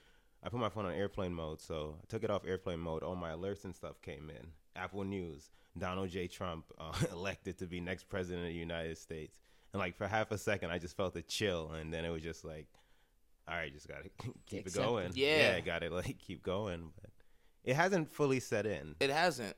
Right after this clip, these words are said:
Speaker 3: but I think it, I think it's truly gonna hit me when he actually gets sworn in, like,
Speaker 1: Yeah.
Speaker 3: when it's official, official.
Speaker 2: Yeah. When you just don't see, "Oh, Obama's gonna be gone."
Speaker 3: Yeah.
Speaker 1: How about you?
Speaker 3: What about you? Yeah.
Speaker 2: Me?
Speaker 3: Mm-hmm.
Speaker 2: Um, we were home.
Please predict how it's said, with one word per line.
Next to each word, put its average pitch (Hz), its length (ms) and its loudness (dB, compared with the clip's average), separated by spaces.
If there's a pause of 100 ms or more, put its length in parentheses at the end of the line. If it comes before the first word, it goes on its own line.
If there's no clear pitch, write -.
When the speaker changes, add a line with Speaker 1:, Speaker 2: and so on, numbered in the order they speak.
(100)
Speaker 3:
but 117 200 4
I 123 40 6
think 139 240 -2
it, - 180 0
I 123 120 6
think 147 180 -2
it's 131 100 -2
truly 120 280 0
gonna 107 160 -2
hit 104 180 -4
me 101 120 -4
when 98 120 -6
he 101 60 -6
actually 101 220 -8
gets - 120 -6
sworn 95 320 -6
in, 90 220 -10
like, 87 100 -12
Speaker 1:
Yeah. 92 240 0
Speaker 3:
when 85 100 -2
it's 101 120 -4
official, - 400 -6
official. - 340 -10
Speaker 2:
Yeah. 92 360 -2 (360)
When 117 160 0
you 135 120 0
just 127 200 0
don't 123 220 4
see, 131 340 0
"Oh, 104 420 -6
Obama's 117 380 -2
gonna 117 220 -6
be 113 240 -8
gone." 123 240 0
Speaker 3:
Yeah. 117 540 2 (500)
Speaker 1:
How 107 60 -2
about 104 200 -4
you? 117 180 -10
Speaker 3:
What 123 120 -4
about 117 280 -6
you? - 140 -8
Yeah. 92 180 -8 (260)
Speaker 2:
Me? 131 360 2 (180)
Speaker 3:
Mm-hmm. 160 240 -2 (500)
Speaker 2:
Um, 117 440 0 (760)
we 131 100 2
were 180 160 6
home. 131 520 4